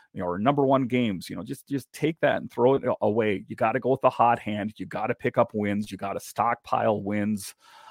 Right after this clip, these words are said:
uh, while you can. All right, so after the break here, we are going to talk about kind of the silly game <laughs> against the Penguins. There was some outtakes with Connor Sheary. There was some, uh, shenanigans with Tarek El-Bashir, uh, and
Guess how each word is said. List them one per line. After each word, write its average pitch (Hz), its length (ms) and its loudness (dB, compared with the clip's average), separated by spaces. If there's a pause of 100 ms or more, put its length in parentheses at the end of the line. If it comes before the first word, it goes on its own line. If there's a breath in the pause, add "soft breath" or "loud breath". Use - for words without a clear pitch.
(160 loud breath)
uh, 92 80 2
while 101 380 4
you 98 140 -2
can. 98 420 0 (540 loud breath)
All 120 100 4
right, 208 240 8
so 165 160 2
after 175 180 4
the 143 100 4
break 131 260 4
here, 147 120 4
we 143 200 2
are 143 220 2
going 123 280 2
to 117 140 -8
talk 104 480 -2 (380 soft breath)
about 92 380 -4
kind 196 180 -6
of 269 60 -6
the - 100 -6
silly 139 360 -2
game 104 440 0
<laughs> 110 80 -4
against 110 300 -6
the 110 80 0
Penguins. 107 560 -2
There 98 160 -2
was 95 180 -2
some 92 300 -4 (320 loud breath)
outtakes 135 540 4
with - 120 -6
Connor 117 320 0
Sheary. 143 540 2
There 110 140 2
was 101 180 2
some, 98 340 0 (380 soft breath)
uh, 85 120 0
shenanigans 123 840 2
with 98 180 0
Tarek 120 380 4
El-Bashir, 123 760 4 (420 loud breath)
uh, 90 180 2
and 95 160 -2